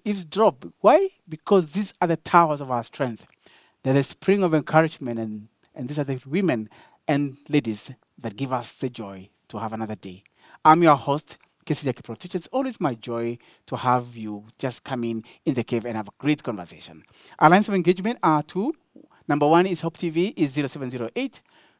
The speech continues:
two two two, three two three. And if you're looking, watch, listening in on Airp F M, it's zero seven one seven, four zero zero, five five five. Let me take that again for listeners, zero seven one seven, four zero zero,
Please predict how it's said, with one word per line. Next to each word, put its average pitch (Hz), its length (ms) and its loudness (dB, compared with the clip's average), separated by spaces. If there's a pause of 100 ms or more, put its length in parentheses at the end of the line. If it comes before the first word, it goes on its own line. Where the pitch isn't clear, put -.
two 240 120 -6
two - 120 0
two, 147 340 -4 (140)
three 147 160 -2
two 120 160 -10
three. 302 400 -2 (720)
And 139 260 2
if 165 140 -2
you're 151 100 2
looking, 147 220 -6
watch, 151 280 0
listening 165 260 -2
in 143 120 0
on 113 140 -6
Airp 175 220 -2
F 170 100 -8
M, 190 140 2
it's 123 100 -6
zero 131 220 -4
seven 117 320 -8
one 101 100 -10
seven, 190 380 -4 (340)
four 220 240 0
zero 151 200 -2
zero, 113 340 -6 (400)
five 107 260 4
five 90 260 -14
five. 98 400 -14 (300)
Let 123 140 -4
me 120 100 -4
take 120 200 -4
that 135 120 6
again 143 240 0
for 156 160 -6
listeners, 156 480 -8 (180)
zero 127 220 -6
seven 104 260 -10
one 87 140 -16
seven, 202 400 -2 (380)
four 240 240 2
zero 175 180 0
zero, 107 320 -6